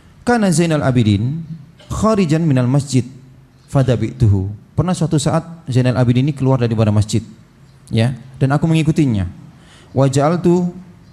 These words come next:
ulawwihu, dan aku, ya, mencacinya,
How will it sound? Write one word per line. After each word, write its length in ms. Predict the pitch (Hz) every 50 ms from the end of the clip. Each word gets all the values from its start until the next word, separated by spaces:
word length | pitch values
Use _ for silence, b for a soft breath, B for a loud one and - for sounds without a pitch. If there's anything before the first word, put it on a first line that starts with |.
| - - _ _ _ _ -
ulawwihu, 640 | 147 147 165 156 139 131 156 180 - 87 117 113 110 - - - - - - -
dan 160 | 147 139 139 147
aku, 480 | 151 147 - 175 170 170 165 165 170 165 - - - - - - - _ - - - - - - _
ya, 320 | - 113 123 139 160 - - - - - - - - - - _ _ - -
mencacinya, 640 | 139 143 143 143 143 131 - - 123 107 104 101 101